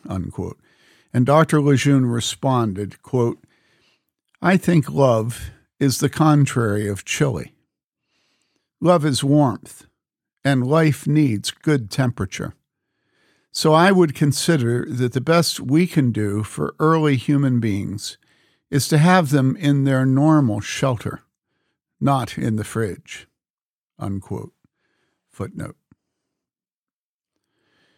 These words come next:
It's natural to sympathize with those who desire to have children and are unable to do so naturally.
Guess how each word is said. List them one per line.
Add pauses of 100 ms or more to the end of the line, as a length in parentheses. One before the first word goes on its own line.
(220)
It's
natural
to
sympathize
with
those
who
desire
to
have
children
and
are (200)
unable
to
do
so
naturally.